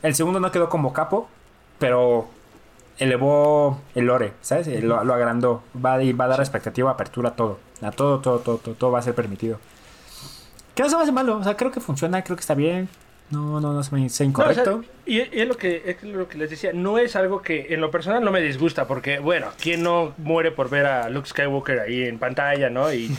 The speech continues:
Speaker 1: <laughs>
Speaker 3: y más en una serie de televisión, o sea, eso está bien. Solamente el recurso como tal utilizado, <laughs> el recurso como, como tal utilizado, este, pues es lo que ya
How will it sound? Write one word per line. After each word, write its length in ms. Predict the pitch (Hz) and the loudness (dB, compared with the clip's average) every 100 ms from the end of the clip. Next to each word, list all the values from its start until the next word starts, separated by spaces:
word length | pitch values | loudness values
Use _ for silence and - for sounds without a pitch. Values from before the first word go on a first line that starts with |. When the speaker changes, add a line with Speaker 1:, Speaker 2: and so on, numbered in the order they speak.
| 143 | -4
Speaker 1:
<laughs> 140 | - | -4
Speaker 3:
y 80 | 147 | -2
más 220 | 175 190 | 0 0
en 80 | 170 | 0
una 160 | 170 165 | 0 0
serie 180 | 170 170 | 2 2
de 60 | |
televisión, 500 | 160 160 170 170 208 214 | 2 0 0 0 -2 -2
o 60 | 170 | -4
sea, 120 | 180 | -2
eso 120 | 202 208 | -4 -2
está 120 | 196 | 0
bien. 160 | 190 185 - - - - - | 0 -2 -12 -20 -20 -20 -6
Solamente 680 | - 185 190 196 190 214 - | 0 2 2 0 0 -2 -2
el 180 | 139 | -2
recurso 800 | 135 135 139 - 220 269 262 269 | -2 -4 -4 0 4 4 2 -2
como 220 | - 175 160 | -2 -2 0
tal 200 | 196 208 | 0 -2
utilizado, 600 | 196 175 160 196 196 - 453 453 - - | -4 -6 -2 0 0 -2 -4 -6 -10 -12
<laughs> 300 | - - 392 170 330 226 320 302 | -12 -4 -2 0 0 2 2 2
el 100 | - | 2
recurso 320 | 320 453 440 466 | 2 4 2 4
como, 160 | 466 415 480 494 - 415 - - - - - | 4 4 4 2 -2 -2 -6 -10 -12 -12 -4
como 280 | 202 180 | 0 2
tal 200 | 170 208 | 2 0
utilizado, 540 | 226 202 180 196 208 220 | 0 -2 -2 0 0 2
este, 1120 | 156 143 - - 143 139 139 139 135 131 131 | 2 0 -6 -4 0 2 2 0 -2 -4 -6
pues 140 | 135 170 | -4 -2
es 120 | 233 | -2
lo 140 | 247 180 | -2 -2
que 180 | 139 | -4
ya 580 | 135 170 170 165 139 113 | -2 0 2 0 -2 -6